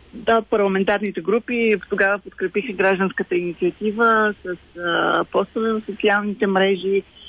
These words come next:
но само това и там те всъщност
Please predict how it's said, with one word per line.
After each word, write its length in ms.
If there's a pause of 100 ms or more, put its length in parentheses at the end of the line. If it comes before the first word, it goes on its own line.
(240)
но 680
само 280
това 380
и 120 (200)
там 300
те 240
всъщност 380